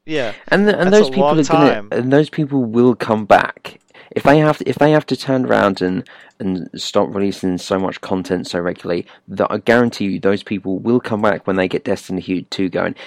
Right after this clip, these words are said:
Speaker 2: if they've got their shit together and made something great, made something that Bungie should be making. Because I still don't think, regardless of how improved The Taken King is, and admittedly I've not played it, but it still doesn't sound like they've actually made something that is great, as great as you would expect Bungie to make.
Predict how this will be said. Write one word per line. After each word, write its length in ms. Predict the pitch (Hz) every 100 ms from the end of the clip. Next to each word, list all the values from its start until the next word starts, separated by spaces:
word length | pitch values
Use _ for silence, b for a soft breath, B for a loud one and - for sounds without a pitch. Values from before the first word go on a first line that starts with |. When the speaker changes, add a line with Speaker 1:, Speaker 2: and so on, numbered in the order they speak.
| B
Speaker 2:
if 160 | - 131
they've 180 | 123 110
got 160 | 113
their 140 | - 104
shit 220 | - 98
together 280 | - 87 80
and 80 | 82
made 200 | 87 -
something 320 | 90 87 87
great, 420 | - 82 80 -
made 220 | 101 104
something 240 | 123 104 107
that 260 | 104 92 B B B - -
Bungie 380 | 113 117 107 107
should 320 | - 110 95
be 140 | 101 90
making. 520 | 87 87 92 90 - b b
Because 200 | - 113 107
I 100 | 104
still 260 | - 123
don't 220 | 107 98
think, 260 | - 95 107
regardless 380 | 135 92 92 -
of 80 | 85
how 120 | 87
improved 280 | 78 92 -
The 60 |
Taken 320 | - 90 87 85
King 240 | 123 98
is, 320 | 85 85 98 b b -
and 160 | 92 69
admittedly 440 | 80 113 117 95
I've 80 | 87
not 140 | 85
played 220 | - 98
it, 160 | 82 -
but 240 | 92 87 -
it 80 |
still 200 | 87 113
doesn't 280 | 101 98 92
sound 280 | 87 92 87
like 380 | 90 87 - - b b
they've 140 | 95 95
actually 260 | 92 - 90
made 160 | 90
something 340 | - 82 78 -
that 100 | 85
is 260 | 80 90 98 98
great, 580 | - 85 90 92 - - -
as 120 | 98
great 280 | - 101 98
as 100 | -
you 100 | 90
would 100 | 90 -
expect 340 | - 82 -
Bungie 300 | 85 87 82
to 120 | -
make. 400 | 85 - - -